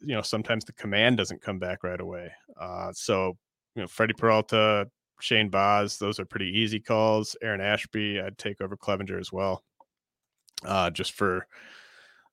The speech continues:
um, you know, win now mode in, in twenty twenty-two. Steven Swan wants to know, are there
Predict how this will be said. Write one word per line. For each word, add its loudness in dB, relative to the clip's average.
um, -10
you -6
know, -8
win 0
now 2
mode -2
in, -10
in -10
twenty -6
twenty-two. 2
Steven 8
Swan 8
wants 0
to -2
know, 4
are 0
there 0